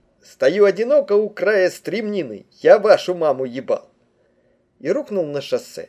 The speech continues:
безнадежно пачкая праздничное пальто председателя. Однако я уверен,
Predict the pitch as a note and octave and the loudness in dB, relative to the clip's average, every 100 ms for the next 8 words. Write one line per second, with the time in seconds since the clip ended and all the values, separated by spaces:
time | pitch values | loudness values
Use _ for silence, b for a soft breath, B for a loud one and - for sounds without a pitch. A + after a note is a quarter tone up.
0 | _ A#2 A2+ A#2+ D3 C4+ A3 G#3+ - E3+ | _ -16 -10 -4 -2 0 0 -2 0 0
1 | - - B2 - C3 E3 C3+ C3 - B2 | -2 -4 -4 2 4 4 0 -16 -10 -10
2 | - - - A2 - - - G2+ - - | -6 -8 -8 -10 -12 -20 -18 -16 -16 -18
3 | - _ _ _ _ _ _ _ _ _ | -20 _ _ _ _ _ _ _ _ _
4 | _ _ _ _ G2+ F#2+ A2+ - A#2 B2 | _ _ _ _ -16 -8 -8 -8 -2 -2
5 | C#3 A#3 C3 | -2 -4 -6